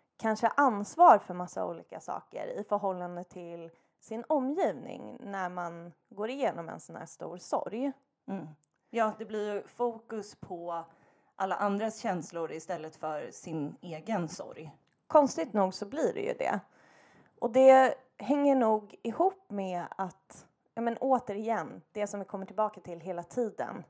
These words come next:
Speaker 1: Vi är inte bra på att möta varandra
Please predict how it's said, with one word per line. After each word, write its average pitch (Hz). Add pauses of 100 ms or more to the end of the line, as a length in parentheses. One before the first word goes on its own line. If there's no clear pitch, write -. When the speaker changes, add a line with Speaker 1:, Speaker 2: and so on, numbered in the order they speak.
(100)
Speaker 1:
Vi 202
är 240
inte 254
bra 233
på 170
att -
möta 220
varandra 165